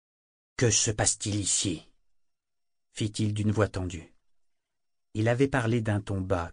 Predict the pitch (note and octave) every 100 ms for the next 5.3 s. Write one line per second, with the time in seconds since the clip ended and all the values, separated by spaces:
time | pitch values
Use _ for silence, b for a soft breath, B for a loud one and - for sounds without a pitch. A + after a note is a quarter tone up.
0 | - C3+ B2 - B2 - C3 A2+ G#2+ A2
1 | G#2 - G#2 - F2 - _ _ _ _
2 | _ G2+ G2+ G2 G2+ G2 G#2 G2+ - G#2
3 | - G#2 G#2+ G2+ G#2+ G#2 G#2 G2+ - A2+
4 | G2 F#2 - G#2 G#2 G2+ - G2+ F#2 F#2
5 | E2+ E2 -